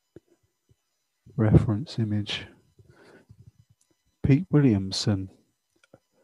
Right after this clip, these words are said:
Fellow of the Royal Astronomical As-, whatever they are, Association Society. A good fellow as well.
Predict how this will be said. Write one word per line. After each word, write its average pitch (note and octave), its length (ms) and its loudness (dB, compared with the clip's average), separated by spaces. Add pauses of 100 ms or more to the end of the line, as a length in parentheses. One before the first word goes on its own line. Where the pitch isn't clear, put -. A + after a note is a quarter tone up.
(920)
Fellow B2+ 440 2
of G#2+ 120 -2
the G#2+ 100 0
Royal B2 600 4 (320)
Astronomical B2+ 880 0
As-, - 360 -8 (760)
whatever G#2+ 400 2
they G2 160 0
are, G2 280 -2 (480)
Association A2 840 0
Society. G#2+ 800 -4 (1200)
A - 100 -20
good F#3 200 6
fellow F#2 480 -4
as F#2+ 140 -6
well. G2+ 460 -2